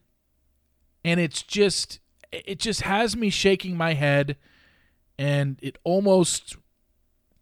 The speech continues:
it gets to the point where my blood is almost boiling when, look, I'm not exaggerating,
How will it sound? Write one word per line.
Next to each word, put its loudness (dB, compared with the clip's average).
it -6
gets 4
to 0
the 6
point 2
where -2
my 6
blood 4
is 2
almost -4
boiling -2
when, 2
look, -2
I'm -2
not 4
exaggerating, 2